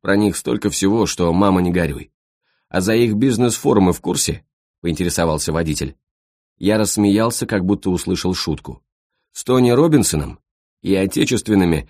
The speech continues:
так называемыми успешными бизнесменами. Это смех сектантский, а не форумы.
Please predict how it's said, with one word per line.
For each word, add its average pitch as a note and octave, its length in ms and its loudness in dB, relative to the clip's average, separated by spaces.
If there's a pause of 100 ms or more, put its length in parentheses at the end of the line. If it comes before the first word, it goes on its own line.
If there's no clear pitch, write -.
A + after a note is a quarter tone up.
(140)
так - 180 -6
называемыми G2+ 580 2
успешными - 640 -2
бизнесменами. F#2+ 720 0 (480)
Это - 260 -2
смех D#3+ 360 0
сектантский, F#2+ 540 -2
а E2 40 2
не F2+ 100 2
форумы. E2+ 480 -2